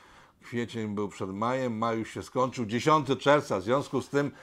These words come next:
e, w ramach dewastacji pamięci po ofiarach Smoleńska, gdzie zginęli wszyscy, od prawa do lewa, e, komuniści, socjaliści, socjaliści, socjaliści, e, konserwatyści,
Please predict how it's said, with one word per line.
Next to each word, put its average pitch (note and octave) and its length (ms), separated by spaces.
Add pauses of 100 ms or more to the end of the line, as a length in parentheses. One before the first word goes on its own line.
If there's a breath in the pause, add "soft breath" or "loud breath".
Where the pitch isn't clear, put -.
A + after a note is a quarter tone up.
(160 loud breath)
e, G#2 160
w F#2+ 60
ramach C3+ 380
dewastacji C#3+ 680
pamięci C3+ 480
po B2+ 120
ofiarach C3 320
Smoleńska, A#2+ 500 (260 loud breath)
gdzie A2 180
zginęli C3 360
wszyscy, B2 380 (220 loud breath)
od G2 140
prawa C3 320
do C#3 100
lewa, C3+ 260 (320 soft breath)
e, G2 840
komuniści, D3+ 540
socjaliści, C#3 840
socjaliści, C3+ 640
socjaliści, B2+ 760 (340 soft breath)
e, G2+ 720
konserwatyści, C3+ 1120